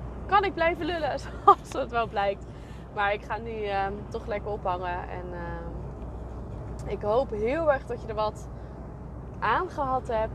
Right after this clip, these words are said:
Mocht je nou nog vragen hebben over hoe dat nou precies werkt, eh, of andere vragen, laat het me alsjeblieft, eh, weten. Opmerkingen, suggesties. Ehm, ja, ik vind het gewoon super tof, ehm, om te horen, om te lezen.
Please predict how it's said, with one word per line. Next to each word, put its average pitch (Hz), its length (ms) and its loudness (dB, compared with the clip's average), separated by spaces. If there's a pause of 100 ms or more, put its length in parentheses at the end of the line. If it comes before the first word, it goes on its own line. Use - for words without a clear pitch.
(160)
Mocht 254 200 -2
je 269 60 -6
nou 233 160 0
nog 233 120 -2
vragen 233 560 2
hebben 208 220 2
over 208 280 -2
hoe 202 180 -2
dat 220 140 -2
nou 202 280 0
precies 247 400 -6
werkt, 196 520 2 (500)
eh, 185 340 -2
of 196 200 -2
andere 254 340 0
vragen, 196 720 -2
laat 208 260 6
het - 140 -4
me - 100 -2
alsjeblieft, 233 720 -6
eh, 190 120 -4 (220)
weten. 220 420 2
Opmerkingen, 214 600 0
suggesties. 208 760 -2 (500)
Ehm, 180 400 -4 (460)
ja, 165 260 2 (300)
ik 202 180 0
vind 214 160 -2
het 208 80 -2
gewoon 208 160 -2
super 208 340 -4
tof, 208 260 2 (240)
ehm, 185 360 -4 (540)
om 254 200 -2
te 254 80 -4
horen, 202 460 2
om 196 140 -2
te 196 120 -4
lezen. 196 500 4